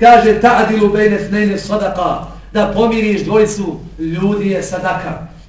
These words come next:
Znači, drugim riječima, pomirio si dva brata muslimana ili dvije skupine vjernika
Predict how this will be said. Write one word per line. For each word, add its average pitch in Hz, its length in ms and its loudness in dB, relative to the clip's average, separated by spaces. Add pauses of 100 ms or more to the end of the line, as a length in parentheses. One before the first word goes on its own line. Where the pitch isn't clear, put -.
(140)
Znači, 202 440 -4
drugim 202 360 -2
riječima, 202 420 0 (500)
pomirio 269 500 4
si 254 140 0
dva 254 240 4
brata 240 280 2
muslimana 240 680 2 (320)
ili 233 260 0
dvije 269 240 2
skupine 269 480 0
vjernika 269 840 2